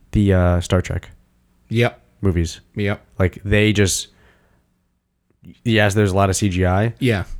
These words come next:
Speaker 1: but they pop.
Speaker 2: Yeah.
Speaker 1: They fucking pop, dude.
Speaker 2: Those movies are really good.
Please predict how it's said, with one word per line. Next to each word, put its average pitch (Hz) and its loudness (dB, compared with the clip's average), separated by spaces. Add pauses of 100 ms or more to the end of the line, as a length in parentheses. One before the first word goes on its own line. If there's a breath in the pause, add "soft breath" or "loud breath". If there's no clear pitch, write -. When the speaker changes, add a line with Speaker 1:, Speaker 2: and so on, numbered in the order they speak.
(120)
Speaker 1:
but 92 0
they 98 2
pop. - -8 (220)
Speaker 2:
Yeah. 107 0 (300)
Speaker 1:
They 101 2
fucking 92 -2
pop, 85 -6
dude. 82 -10
Speaker 2:
Those 117 0
movies 107 -2
are 101 -4
really 104 -4
good. 113 -4